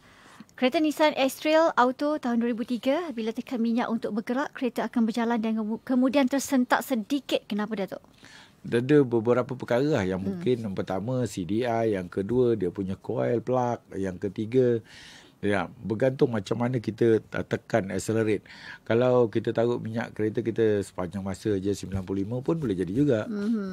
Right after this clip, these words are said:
Speaker 2: Hmm.
Speaker 1: Okey, seterusnya, Zamani bertanya dari Pahang, kereta kancil manual bila ganti minyak hitam cepat sangat keringnya minyak tu. Apa
Speaker 2: <laughs>
Speaker 1: yang kena baikinya, Datuk?
Speaker 2: Ah,
Speaker 1: Hmm.
Speaker 2: dia hilang ke mana?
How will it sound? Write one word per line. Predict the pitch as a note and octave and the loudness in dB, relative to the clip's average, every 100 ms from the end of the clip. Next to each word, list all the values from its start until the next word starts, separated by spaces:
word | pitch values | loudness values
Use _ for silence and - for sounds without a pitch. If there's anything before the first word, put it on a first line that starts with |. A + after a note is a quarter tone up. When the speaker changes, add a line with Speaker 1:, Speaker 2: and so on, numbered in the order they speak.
| F3+ | -10
Speaker 2:
Hmm. | - F#2 E2+ - | -12 -12 -12 -14
Speaker 1:
Okey, | - G3 D3+ | -14 -10 -12
seterusnya, | - A#3+ C4+ A#3 A#3 D4 C5 - - - - - - - _ _ _ _ | -2 -2 0 0 2 0 -2 -8 -20 -18 -18 -20 -20 -20 _ _ _ _
Zamani | - G3 D#4 F4 G4 | -2 2 4 4 0
bertanya | D#4 D4+ D#4 D#4+ | 0 0 0 0
dari | D4 C#4+ | 0 2
Pahang, | C#4+ C4+ D4 D#4+ F#4 F#4 | 0 0 0 0 -4 -10
kereta | - C4 C4 D4+ | -2 -2 0 -2
kancil | C#4+ C4+ - C#4+ | 0 -2 0 0
manual | C4+ B3 B3+ C#4+ | 2 2 2 2
bila | B3 B3+ | 0 0
ganti | B3+ B3 B3+ | 2 0 0
minyak | B3 A#3 A#3 | 0 0 -2
hitam | A#3+ - C4+ C#4+ | -4 -2 -2 -2
cepat | - C4 _ C4 - | -4 -8 _ -2 -2
sangat | - B3+ B3+ - | -4 -2 -2 -2
keringnya | C4+ B3 B3 B3 B3+ | -2 2 4 4 2
minyak | A#3+ A#3+ - | 2 0 -4
tu. | C4+ D#4 | -4 2
Apa | A3+ G#3+ B3 | 2 4 4
Speaker 2:
<laughs> | B3 | 4
Speaker 1:
yang | B3 B3 | 4 2
kena | B3 A#3+ B3 | 2 2 2
baikinya, | A#3+ A#3+ - A#3+ A#3+ | 2 -2 -2 0 0
Datuk? | B3 - C#4+ E4 F3+ E3 | 0 -2 -2 0 -2 -4
Speaker 2:
Ah, | - G#2 G#2 F#2 | 0 0 2 -2
Speaker 1:
Hmm. | F#2+ F#2+ | -4 2
Speaker 2:
dia | C#3 D3+ | 6 8
hilang | C#3+ F3 D3+ | 8 6 6
ke | D3 | 2
mana? | C#3 A2+ | 0 -2